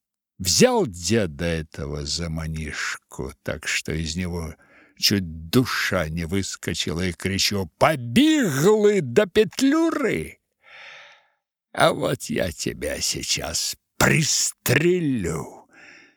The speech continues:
Так ты узнаешь, как до Петлюры бегают.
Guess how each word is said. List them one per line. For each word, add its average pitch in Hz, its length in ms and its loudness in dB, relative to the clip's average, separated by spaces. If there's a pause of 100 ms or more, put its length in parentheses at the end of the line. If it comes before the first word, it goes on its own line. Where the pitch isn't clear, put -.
(200)
Так 104 200 2
ты 143 120 2
узнаешь, 147 1120 2 (180)
как 120 280 4 (160)
до 104 180 -2
Петлюры 82 920 0
бегают. - 880 -6